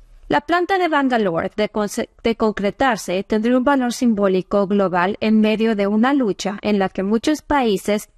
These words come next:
pugnan duro por posicionarse, con Vietnam como uno de los más pujantes. Es una competición a escala mundial. La India cuenta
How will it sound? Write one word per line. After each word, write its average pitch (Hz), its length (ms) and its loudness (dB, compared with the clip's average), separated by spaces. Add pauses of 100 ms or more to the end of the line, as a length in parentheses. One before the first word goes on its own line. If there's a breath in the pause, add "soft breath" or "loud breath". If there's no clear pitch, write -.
(200)
pugnan 302 520 2
duro 226 300 2
por 202 220 0
posicionarse, 180 960 -2 (300)
con 254 180 4
Vietnam 226 540 2 (140)
como 233 280 2
uno 220 160 4
de 202 120 -2
los 190 200 -2
más 214 380 0
pujantes. - 760 -6 (640)
Es - 160 0
una 339 180 4
competición 233 840 0
a - 60 -6
escala 208 460 -2
mundial. 175 560 -2 (320)
La 226 180 0
India 285 380 2
cuenta 196 560 -4